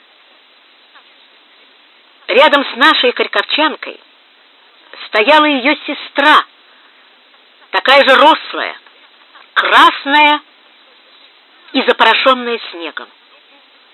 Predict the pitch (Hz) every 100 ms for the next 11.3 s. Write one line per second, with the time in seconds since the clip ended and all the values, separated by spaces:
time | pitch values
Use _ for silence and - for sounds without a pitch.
0 | _ _ _ _ _ _ _ 196 240 247
1 | 240 254 254 233 233 226 226 262 339 285
2 | 175 - 190 220 240 180 151 113 - _
3 | _ _ _ _ _ _ _ _ _ -
4 | 254 - - 302 330 320 277 277 - 285
5 | 302 302 330 220 185 202 214 - 214 180
6 | 180 214 220 151 131 - _ _ _ _
7 | _ 381 349 _ _ _ _ _ _ _
8 | _ _ _ - - _ _ _ _ -
9 | 190 196 202 208 175 175 180 320 294 135
10 | 98 _ _ - 269 175 185 175 185 156
11 | 214 - 143